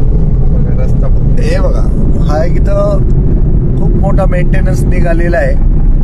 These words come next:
Speaker 2: काय क्वालिटीचे रस्ते बनवले तुम्ही? हा ब्रिजच तुटलाय, डायरेक्ट तुटलाय. हे बघा,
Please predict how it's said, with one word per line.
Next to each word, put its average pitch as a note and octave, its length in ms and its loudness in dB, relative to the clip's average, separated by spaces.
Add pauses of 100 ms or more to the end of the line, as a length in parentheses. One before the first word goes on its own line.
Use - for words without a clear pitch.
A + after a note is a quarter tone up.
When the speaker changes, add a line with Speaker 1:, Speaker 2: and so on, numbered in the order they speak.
(240)
Speaker 2:
काय A3 180 -2
क्वालिटीचे G#3+ 560 0
रस्ते G3+ 320 0
बनवले E3 380 0
तुम्ही? - 540 0 (720)
हा D#3+ 100 0
ब्रिजच - 500 0
तुटलाय, F3+ 380 0
डायरेक्ट - 580 0
तुटलाय. E3 320 0 (360)
हे - 100 -2
बघा, - 240 0